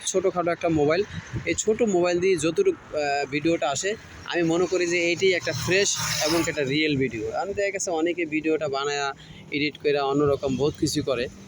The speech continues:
আহ, ভিডিওটা আরও স্মার্ট বা সুন্দর হয়, কিন্তু আসলে আমি এত ফাংশন বুঝি না বন্ধুরা। বন্ধুরা, আমি মোহাম্মদ নুর ইসলাম,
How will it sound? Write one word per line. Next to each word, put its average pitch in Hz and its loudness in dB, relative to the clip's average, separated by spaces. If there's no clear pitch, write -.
আহ, 127 -2
ভিডিওটা 139 2
আরও 160 2
স্মার্ট 156 -2
বা 139 -2
সুন্দর 185 0
হয়, 143 -2
কিন্তু 143 -6
আসলে 131 -2
আমি 123 -2
এত 123 -2
ফাংশন 123 -2
বুঝি 123 0
না 107 -2
বন্ধুরা। 104 -2
বন্ধুরা, 202 6
আমি 156 0
মোহাম্মদ 170 4
নুর 160 2
ইসলাম, 165 2